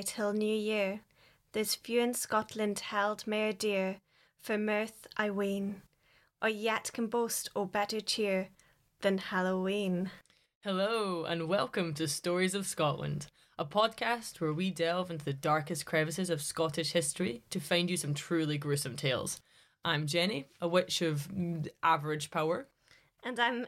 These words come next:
Speaker 1: Annie, your archivist. And since it's
Speaker 2: <laughs> Of
Speaker 1: October
Speaker 2: average power.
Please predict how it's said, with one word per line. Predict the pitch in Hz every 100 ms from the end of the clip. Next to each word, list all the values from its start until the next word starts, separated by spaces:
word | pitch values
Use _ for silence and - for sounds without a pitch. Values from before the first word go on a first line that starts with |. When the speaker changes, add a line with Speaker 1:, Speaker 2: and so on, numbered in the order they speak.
| -
Speaker 1:
Annie, | 240 233 233 226
your | 220 -
archivist. | 214 208 - - 196 196 - - -
And | 240 240 240
since | 311 339
it's | 294 294
Speaker 2:
<laughs> |
Of | 311
Speaker 1:
October | - 220
Speaker 2:
average | 294 - 196 156 196
power. | - 233 220 - 247